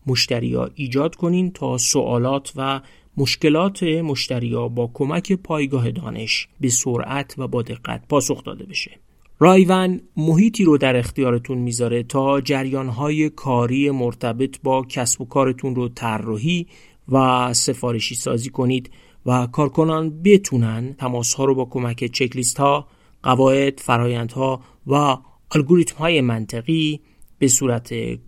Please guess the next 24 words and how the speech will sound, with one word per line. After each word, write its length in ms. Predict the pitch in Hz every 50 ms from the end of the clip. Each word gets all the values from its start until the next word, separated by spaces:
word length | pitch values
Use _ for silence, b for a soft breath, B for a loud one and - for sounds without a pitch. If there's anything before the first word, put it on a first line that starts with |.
| 139 131
گام 300 | 147 170 185 185 175 160
به 100 | 156 143
گام 400 | 139 139 131 127 127 127 131 - b b b b -
رسیدگی 520 | 135 135 127 - 151 131 131 123 131 165
کنن. 380 | 156 - 120 113 117 117 110 - _ _ _ _ _ _ -
نرم 220 | 139 139 147 147
افزار 720 | 143 139 135 - - 147 147 143 143 143 143 143 143 143 139
رایون 540 | 139 139 139 139 131 135 139 143 143 143 139
شرکت 440 | - - 143 120 - 143 135 -
اینوتکس 640 | 143 139 135 139 131 123 123 - 143 135 - - -
کمک 380 | - 151 135 131 131 123 - 151
می‌کنه 300 | 131 - 139 131 135 123
تا 260 | - 139 131 123 123
اطلاعات 680 | - - - - - 151 135 131 127 123 123 120 - 131
صحیح 440 | - - 151 147 156 185 185 156
رو 280 | 160 180 175 170 165 160 b b b b b -
در 360 | 147 143 139 131 127 123 123
کانال‌های 640 | 120 - 156 143 135 131 127 131 135 139 139 135 131
ارتباطی 640 | 123 123 - 143 123 120 117 113 - 180 175 165
قرار 280 | 151 151 143 143 143 135
بدین 420 | 139 139 139 139 135 131 123 b b b b b b -
تا 220 | - 147 139 131
خود 340 | 117 - - - 190 190 170
مشتریا 880 | 170 151 143 127 117 - - 135 127 117 120 123 120 117 113 113 117